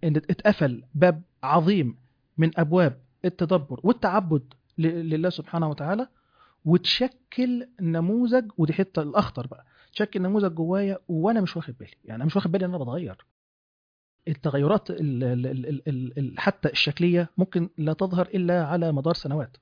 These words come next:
واحد يجي يقابلك بعد ش-، عشرين سنة، تلاتين سنة، فيقول لك: "أنت شكلك وملامحك اتغيرت."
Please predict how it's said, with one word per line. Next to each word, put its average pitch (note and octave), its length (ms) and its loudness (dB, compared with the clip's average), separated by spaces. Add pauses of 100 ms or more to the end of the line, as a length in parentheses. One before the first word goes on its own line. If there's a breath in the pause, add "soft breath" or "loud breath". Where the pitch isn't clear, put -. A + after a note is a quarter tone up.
(480)
واحد D#3+ 220 -2
يجي D3+ 100 -2
يقابلك D#3+ 260 -4
بعد C3 240 -6
ش-، C3 160 -8
عشرين D#3 420 2
سنة، F3 240 0
تلاتين E3 380 -4
سنة، F3+ 280 -2 (360 soft breath)
فيقول E3 340 0
لك: F#3 120 -2
"أنت F3 120 -6
شكلك F#3+ 300 -4
وملامحك F3+ 360 -2
اتغيرت." F3+ 480 0